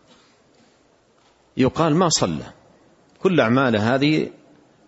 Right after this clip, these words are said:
يقال عنها: "لم يصل"، لأنه لا-، لأن صلاته فاقدة لشرط من،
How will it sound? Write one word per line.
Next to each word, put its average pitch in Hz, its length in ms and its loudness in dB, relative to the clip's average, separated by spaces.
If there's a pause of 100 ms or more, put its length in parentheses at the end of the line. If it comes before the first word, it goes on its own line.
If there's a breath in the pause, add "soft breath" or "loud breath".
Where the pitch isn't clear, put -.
يقال 127 340 2
عنها: 135 320 2
"لم 143 240 2
يصل"، 104 540 0 (460)
لأنه 139 300 2
لا-، 147 180 2
لأن 139 340 2
صلاته 156 760 0
فاقدة 120 540 0
لشرط 107 760 -2
من، 131 200 2